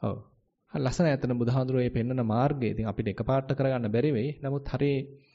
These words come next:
හරි පැහැදිලි පාරක් පෙන්නනවා. මුලදී නම් අපි ඒවා දැක්කා, දැක්කපු දේ අල්ලගත්තා, ඒකට ඒක දෙයක් කරගත්තා, ඒක වටින දෙයක් කරගත්තා, කල්පනා කරගත්තා නේද? ඒක දැන් ඒක එතන නැතත් ඔන්න හිතේ කල්පනානේ.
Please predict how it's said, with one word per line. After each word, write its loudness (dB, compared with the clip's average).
හරි -2
පැහැදිලි 4
පාරක් 4
පෙන්නනවා. 0
මුලදී 4
නම් 4
අපි 2
ඒවා 4
දැක්කා, 2
දැක්කපු 0
දේ 2
අල්ලගත්තා, 2
ඒකට 0
ඒක 0
දෙයක් -2
කරගත්තා, -2
ඒක 0
වටින 2
දෙයක් 2
කරගත්තා, -2
කල්පනා 0
කරගත්තා -2
නේද? 0
ඒක 0
දැන් 4
ඒක 0
එතන 0
නැතත් 4
ඔන්න 0
හිතේ 0
කල්පනානේ. -2